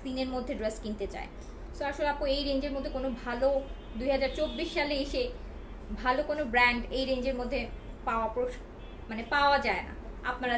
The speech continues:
জানেন ভালো, হ্যাঁ, যারা পরেন। So আসলে এই জন্য চাইলেও দেখা যায় ওই ভলিউমগুলো হচ্ছে, আহ, উঠাইতে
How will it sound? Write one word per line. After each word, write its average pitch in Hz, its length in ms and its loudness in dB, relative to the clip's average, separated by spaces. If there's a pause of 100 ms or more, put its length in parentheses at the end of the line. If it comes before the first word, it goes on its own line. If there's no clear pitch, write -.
জানেন 208 260 2 (120)
ভালো, 196 200 -2
হ্যাঁ, 508 180 -2
যারা 233 240 0
পরেন। 185 220 -6 (340)
So 320 60 -4 (160)
আসলে 302 260 -2
এই 294 100 -4
জন্য 330 160 -4 (260)
চাইলেও 240 360 4 (100)
দেখা 277 220 -2
যায় 294 180 0
ওই 269 160 0
ভলিউমগুলো 277 460 -2 (100)
হচ্ছে, - 240 -4 (680)
আহ, 208 260 0 (1200)
উঠাইতে 285 280 2